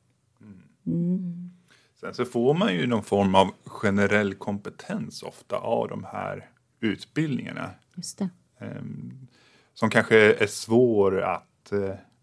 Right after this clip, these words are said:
Speaker 1: mäta eller att, eh, få fatt i. Alltså det
Speaker 2: Mm. Samarbetsförmåga.
Speaker 1: Ja.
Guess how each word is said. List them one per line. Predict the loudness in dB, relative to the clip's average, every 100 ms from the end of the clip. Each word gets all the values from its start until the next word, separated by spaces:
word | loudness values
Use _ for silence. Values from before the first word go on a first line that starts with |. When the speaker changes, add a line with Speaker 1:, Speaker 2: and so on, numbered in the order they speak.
| _
Speaker 1:
mäta | 0 2 2 -2 -10 _ -4 -2 -2
eller | -4 -4 -4 -4
att, | -4 -6 -8 -18 -12
eh, | -12 -12 -18 _ _ _ _
få | -12
fatt | -4 -4 -4 -16
i. | -14 -14 -16 _ _
Alltså | -20 -18
det | -10 -6 -4 -6 -8 -6
Speaker 2:
Mm. | -2 0 -2 -10 -20 -20 _ _ -2 4 6
Samarbetsförmåga. | 6 2 0 2 4 4 2 0 0 0
Speaker 1:
Ja. | 2 0 -2